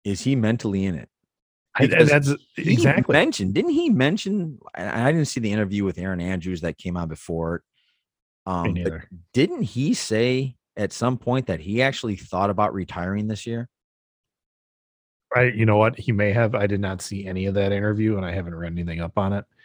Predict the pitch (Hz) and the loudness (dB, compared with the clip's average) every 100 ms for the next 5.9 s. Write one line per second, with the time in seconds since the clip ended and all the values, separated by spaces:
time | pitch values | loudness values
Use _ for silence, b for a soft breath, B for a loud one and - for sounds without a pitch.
0 | b - 92 76 76 120 113 104 87 135 | b -10 -8 -8 -4 0 4 4 2 2
1 | 139 127 117 139 139 123 127 143 120 156 | 4 4 2 2 4 4 4 2 4 4
2 | 120 117 117 107 113 104 - 107 90 82 | 4 4 2 -2 -4 -6 -4 -4 -2 -4
3 | - 101 98 95 87 87 80 73 _ _ | -4 -4 -2 -4 -4 -4 -4 -6 _ _
4 | _ _ _ - 151 131 117 113 104 - | _ _ _ 2 4 6 4 0 -2 -4
5 | B B B B _ - 135 151 | B B B B _ -2 2 2